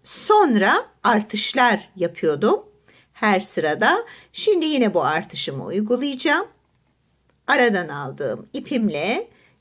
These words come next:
bir tane ters ilmek oluşturacağız. Ve akabinde dikkat,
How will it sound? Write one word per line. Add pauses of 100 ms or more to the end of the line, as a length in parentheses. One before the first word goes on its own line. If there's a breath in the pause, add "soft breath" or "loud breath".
(120)
bir
tane (240)
ters (180)
ilmek (1040)
oluşturacağız. (760 soft breath)
Ve (160)
akabinde
dikkat,